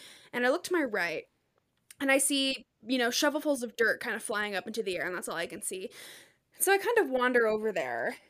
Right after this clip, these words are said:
and there are these two men digging a grave, and I kinda start talking to them in my broken Spanish as best as I could, and I kind of, you know, told them, I was like, "Yeah, like, I'm a student here, blah, blah, blah, blah, blah," and I was kind of looking at the grave, 'cause,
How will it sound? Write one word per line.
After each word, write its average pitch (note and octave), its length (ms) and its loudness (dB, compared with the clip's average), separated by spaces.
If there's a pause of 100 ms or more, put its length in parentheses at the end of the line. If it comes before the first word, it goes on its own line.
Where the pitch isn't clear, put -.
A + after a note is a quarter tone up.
(100)
and A#3 300 2
there B3 180 10
are B3+ 60 10
these A#3+ 320 -2
two C#4+ 280 2
men A3+ 640 2 (680)
digging A3+ 300 0
a G#3 100 0
grave, A3 540 2
and A#3+ 360 2
I B3+ 100 6
kinda D4 220 2
start A#3+ 180 2
talking D#4 300 2
to A3+ 60 -6
them G3+ 220 0
in G#3 180 -6 (240)
my C#4+ 80 4
broken C4 320 8
Spanish F#3 360 0
as B3 100 -4
best F#3+ 220 -2
as G#3+ 60 -8
I F3 120 0
could, D3+ 280 -6 (300)
and A#3+ 160 4
I B3+ 80 8
kind B3 200 2
of, G#3+ 220 2
you A3 80 -2
know, G#3 120 0
told A3 220 0
them, A3 100 -4
I G#3 60 0
was A3+ 120 -4
like, A3+ 120 0
"Yeah, G3+ 220 4
like, G#3 160 2
I'm G3+ 140 0
a G3+ 60 -8
student B3 280 -4
here, A#3+ 160 0
blah, G3+ 160 -2
blah, F#3 80 -12
blah, F3+ 180 -2
blah, G3+ 60 -14
blah," A#3+ 340 6
and A3+ 80 4
I A3+ 60 4
was A#3+ 100 4
kind C#4 160 0
of B3 80 -4
looking B3+ 180 -2
at A3+ 140 0
the A#3 60 -2
grave, B3+ 220 2
'cause, B3+ 280 -2